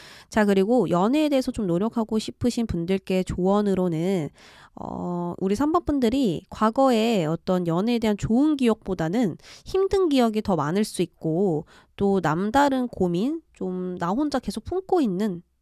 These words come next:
그러한 어떤 미련이 있다라고 볼 수 있거든요. 과거의 사람에 대한 미련, 어, 내가 그 사람과 정말 결혼하고 싶었는데 그러지 못해서 자꾸만 남게 되는 어떤 미련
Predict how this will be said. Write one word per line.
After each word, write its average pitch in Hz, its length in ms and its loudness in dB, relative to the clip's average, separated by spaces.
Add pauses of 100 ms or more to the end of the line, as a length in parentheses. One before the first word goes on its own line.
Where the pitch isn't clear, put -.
(500)
그러한 233 460 2
어떤 165 220 -4
미련이 285 480 4
있다라고 180 500 0
볼 175 160 0
수 - 160 -4
있거든요. 180 640 -2 (380)
과거의 233 460 2
사람에 269 440 0
대한 185 320 0
미련, 170 540 0 (180)
어, 170 440 -4
내가 175 260 -2
그 - 120 -6
사람과 240 300 2
정말 185 220 -2
결혼하고 254 520 0
싶었는데 175 720 -2 (320)
그러지 254 380 8
못해서 170 540 0 (180)
자꾸만 214 520 2
남게 185 440 0
되는 208 340 0
어떤 175 260 -2
미련 170 400 0